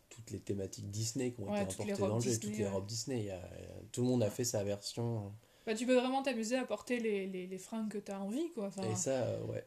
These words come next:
Speaker 1: ça c'est plutôt cool. Sans,
Speaker 2: Tout ce
Speaker 1: euh,
Speaker 2: que
Speaker 1: distinction de, de genre en plus, donc
Speaker 2: Oui.
Speaker 1: ça c'est,
Speaker 2: Mm.
Speaker 1: le, le jeu pour le coup est vraiment, euh, open là-dessus. Donc, euh, ouais, les motifs perso, eh bien, il, ça porte bien son nom, le côté personnalisable.
Speaker 2: Ouais.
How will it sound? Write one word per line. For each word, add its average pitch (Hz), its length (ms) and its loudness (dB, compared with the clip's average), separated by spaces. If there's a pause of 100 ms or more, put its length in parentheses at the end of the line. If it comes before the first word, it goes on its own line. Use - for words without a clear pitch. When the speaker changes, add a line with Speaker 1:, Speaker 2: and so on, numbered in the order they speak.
(120)
Speaker 1:
ça - 160 -8
c'est 113 160 -8
plutôt - 300 -12
cool. 113 260 -2 (160)
Sans, 127 220 2
Speaker 2:
Tout 117 180 4
ce 110 60 6
Speaker 1:
euh, - 20 4
Speaker 2:
que 110 60 4
Speaker 1:
distinction 131 640 4
de, 117 520 6
de 110 100 2
genre 117 320 4
en 113 60 4
plus, 135 300 -6
donc 110 180 2
Speaker 2:
Oui. 120 80 2
Speaker 1:
ça 110 80 4
c'est, 101 340 0 (200)
Speaker 2:
Mm. 254 80 -6 (320)
Speaker 1:
le, 104 200 4
le 104 140 4
jeu 113 160 0
pour 117 160 -4
le 104 60 -2
coup - 160 -6
est 117 60 0
vraiment, 110 420 -2
euh, 104 240 -4 (160)
open 123 420 0
là-dessus. 135 480 -4 (160)
Donc, 110 220 -4
euh, 107 100 2
ouais, 123 280 4
les 113 100 2
motifs 113 360 0
perso, 143 480 0 (800)
eh 110 60 0
bien, 110 500 4
il, 110 140 0
ça 110 160 4
porte 113 220 2
bien 135 100 2
son 139 140 -2
nom, 131 160 0
le 117 80 2
côté 113 260 0
personnalisable. 117 920 0
Speaker 2:
Ouais. 262 140 2